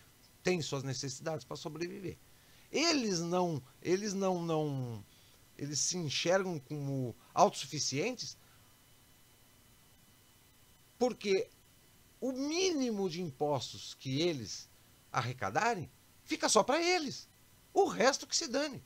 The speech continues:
Que é o que acontece na Venezuela. A iniciativa privada quebrou, mas os, a elite política, os políticos,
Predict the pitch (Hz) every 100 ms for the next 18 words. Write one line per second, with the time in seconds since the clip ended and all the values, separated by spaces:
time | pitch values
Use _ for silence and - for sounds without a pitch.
0 | - - - - - - - - - -
1 | 294 202 214 - 466 262 196 202 269 294
2 | 302 277 180 226 240 - - - - -
3 | 175 165 214 214 214 - 180 180 - -
4 | 233 180 202 247 311 - - - - 254
5 | 262 190 220 226 226 - - - - 190
6 | 185 170 139 - 220 202 214 202 165 135
7 | 151 113 - - 139 131 202 202 196 196
8 | 160 - 151 131